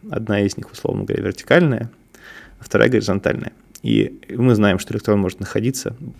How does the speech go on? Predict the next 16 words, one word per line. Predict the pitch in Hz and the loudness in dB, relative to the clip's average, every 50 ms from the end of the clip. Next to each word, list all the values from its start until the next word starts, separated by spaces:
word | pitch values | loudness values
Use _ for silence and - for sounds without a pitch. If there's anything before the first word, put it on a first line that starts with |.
| - - - | -20 -20 -20
в | - - | -16 -6
соответствии | - - 101 - - 98 - - - - | -4 -4 -2 2 0 0 0 0 -12 -14
со | - - | -12 -14
своим | - - 107 101 104 104 101 107 - - _ - | -6 -2 2 2 2 2 0 -4 -12 -18 _ -4
вектором | - 107 - - - - - | -4 -4 -4 -4 -12 -12 -12
состояния | - - - - - - 190 220 202 147 113 110 | -12 -12 -14 -4 0 2 2 4 2 0 0 -4
на, | - 127 110 110 104 110 98 95 | -4 -4 -2 -2 0 0 -2 -2
там, | - - - | -4 -8 -6
вертикальной | 98 104 98 - - - 196 226 214 175 160 156 - - _ _ _ _ _ _ _ _ _ - | -6 -6 -6 -6 -2 0 2 2 2 2 0 -2 -6 -18 _ _ _ _ _ _ _ _ _ -10
гантели | 139 120 113 - 110 110 107 - 104 101 110 | -8 -8 -2 0 0 0 4 4 4 4 4
или | - - 165 156 | 2 2 2 4
на | 120 110 | 2 2
горизонтальной | 107 117 107 98 107 104 95 - 98 101 - 104 - | 4 4 2 4 2 0 0 -2 -4 -4 -6 -8 -8
гантели. | - - 107 - - 110 113 127 - _ _ - - - - - - - - - - _ _ _ _ | -8 -8 -8 -6 -8 -8 -8 -12 -18 _ _ -20 -20 -20 -20 -20 -20 -20 -20 -20 -20 _ _ _ _
А, | - 113 101 101 110 - - - - | 2 2 2 2 2 -2 -6 -8 -2
и | - 113 113 113 117 113 110 | 2 4 6 6 6 4 0